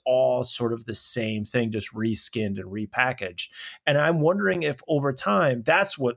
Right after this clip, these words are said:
is also burning people out, where they're just starting to say, "You know what? I, I just don't wanna play this anymore. It's not doing anything. It's not, uh, there's not a, a level of polish. There's not a level of story or anything that gets me to commit."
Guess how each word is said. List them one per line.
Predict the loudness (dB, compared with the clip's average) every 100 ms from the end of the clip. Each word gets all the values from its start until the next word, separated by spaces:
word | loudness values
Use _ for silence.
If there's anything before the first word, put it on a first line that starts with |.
| -2
is | 0
also | 2 2 0
burning | -2 -4 -4 -6
people | -8 -8 -8
out, | -8 -6
where | 0 2
they're | 2
just | 0 0
starting | 0 0
to | 2
say, | 2
"You | 0
know | 0
what? | -2 -2
I, | -8 -10
I | -8
just | -6 -2
don't | -2
wanna | -2
play | -4 -6 0 2 2
this | 0 -2 -2
anymore. | -4 -6 -6
It's | -4 -2
not | 0 0 0 -8 -20 -20 _ _
doing | 0 2 2 0
anything. | -4 -6 -10 -12 -8
It's | -6 -2
not, | 0 0 -6 _
uh, | -16 -16 -18 _
there's | -4 -2
not | 0 0
a, | 0 -2 -4 _ -20 -20 -10 -2
a | 0
level | 2 2 2 0
of | -4 -6
polish. | -4 -2 -2 -4 -6
There's | -4
not | -2
a |
level | 0 0 0 0
of | 0
story | 0 2 2 2 0
or | -2 -2
anything | 0 -2 -2
that | -4 -4
gets | -6 -4
me | -6
to |
commit." | -6 -8 -4 -2